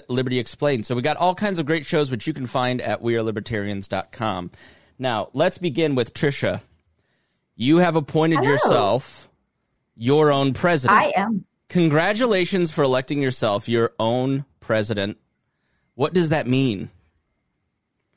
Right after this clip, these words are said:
Speaker 2: Well, it's kind of a concept that I came up with a while back, um, having been a diehard neocon and politically active growing up. I used to, like, live or die by who became president.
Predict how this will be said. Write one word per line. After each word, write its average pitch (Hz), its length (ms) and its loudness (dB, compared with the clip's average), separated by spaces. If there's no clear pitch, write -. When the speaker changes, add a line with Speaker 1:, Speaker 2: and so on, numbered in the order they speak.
Speaker 2:
Well, 339 260 4
it's - 160 0
kind 392 260 0
of 415 80 4
a 381 60 -10
concept 233 540 0
that 190 200 2
I 185 140 2
came 190 260 -2
up 180 160 0
with 190 140 -2
a 180 80 -2
while 170 320 0
back, 170 540 -4
um, 151 580 -6
having 170 400 -2
been 165 240 -2
a 143 320 0
diehard 196 520 6
neocon 190 840 6
and 160 300 -4
politically 202 500 0
active 175 420 2
growing 180 260 2
up. 180 280 4
I 190 80 6
used 214 300 -2
to, 214 100 2
like, 180 240 2
live 180 260 0
or 185 80 0
die 151 340 4
by 143 200 0
who 160 180 -4
became 147 340 -6
president. - 760 -10